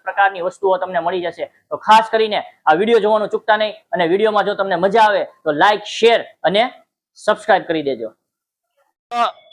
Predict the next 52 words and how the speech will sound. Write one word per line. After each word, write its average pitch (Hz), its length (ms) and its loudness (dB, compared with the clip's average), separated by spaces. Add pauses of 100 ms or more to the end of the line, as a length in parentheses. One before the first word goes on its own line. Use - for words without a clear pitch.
(260)
તો 190 80 6
આજે 180 240 4
અમે 202 180 2
આવી 190 200 2
ગયા 196 160 2
છીએ 196 120 -2
ભાવનગરના 170 500 0
સેલારસા 165 400 0
ચોક 147 260 -2
વિસ્તારની 147 440 -4
અંદર 143 260 -2
અને 143 200 -2
જે 151 100 0
ઉનાળાની 175 580 2
અંદર 151 380 -4
અલગ 165 240 2
અલગ 170 200 0
વસ્તુઓ 147 540 -2 (840)
જેનો 165 600 2 (300)
ગઢ 151 240 2
ગણાય 156 360 2
છે, 139 140 0
જેની 147 220 -2
પાસે 147 340 0
કેટલી 156 380 -4
બધી 156 180 -2
વસ્તુઓ 143 400 2
ફાલુદાની 147 520 0
છે, 143 240 0
હું 131 180 -4
કહીશ 160 320 0
ઇરફાનભાઈને 143 500 -2
કે 127 80 -4
બતાવો. 139 420 0
ઇરફાનભાઈ, 131 460 -4
જે - 300 -6
અહીંયા 147 260 2
આગળ 143 220 2
અલગ 143 260 2
અલગ 151 160 0
પ્રકારના 147 460 0
જે 139 160 0
ફાલુદાઓ 143 560 2
છે, 123 200 0
જે 127 120 0
તમે 131 200 0
જોઈ 135 220 0
રહ્યા 139 240 2
છો, 117 220 -2
કે - 360 -8
ગુલાબ 139 360 2
છે, 127 360 -2